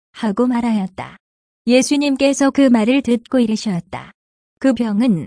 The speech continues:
죽을 병이 아니라 오히려 하느님의 영광을 위한 것이다.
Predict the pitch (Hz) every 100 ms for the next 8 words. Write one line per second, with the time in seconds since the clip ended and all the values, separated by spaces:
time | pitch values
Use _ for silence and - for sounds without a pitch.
0 | - 269 262 262 269 254 247 208 196 226
1 | 233 - 214 226 214 226 262 254 262 240
2 | 240 262 262 226 226 214 233 277 254 262
3 | 233 226 208 190 - 147 117